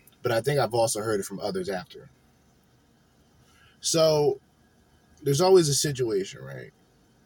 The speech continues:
You got a kid who's getting accepted to college, right? Kid who's getting accepted to college,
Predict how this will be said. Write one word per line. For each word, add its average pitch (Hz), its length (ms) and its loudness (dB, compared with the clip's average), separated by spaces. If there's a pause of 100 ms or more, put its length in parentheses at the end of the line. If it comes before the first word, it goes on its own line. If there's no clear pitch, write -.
(520)
You 139 100 -6
got 147 180 4
a - 60 0
kid 175 540 0 (960)
who's 139 120 0
getting 139 220 0
accepted 139 680 0 (140)
to 127 60 -12
college, - 640 -4 (540)
right? 110 240 -10 (840)
Kid 185 240 4
who's 165 160 4
getting 139 220 -2
accepted 131 420 -4
to - 60 -20
college, 139 560 -4